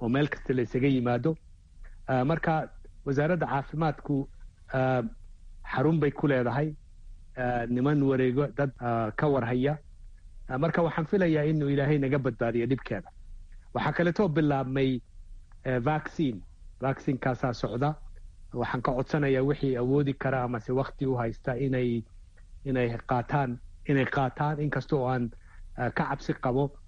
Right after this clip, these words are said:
dad badan oo Soomaaliyeed inay dhegaysteen warar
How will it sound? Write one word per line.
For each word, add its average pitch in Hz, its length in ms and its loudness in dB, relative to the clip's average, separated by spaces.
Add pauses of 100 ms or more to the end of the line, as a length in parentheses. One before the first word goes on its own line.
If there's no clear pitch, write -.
(360)
dad 135 220 2
badan 135 380 2 (240)
oo 120 120 0
Soomaaliyeed 127 560 2
inay 143 200 4
dhegaysteen 127 640 0
warar 127 420 2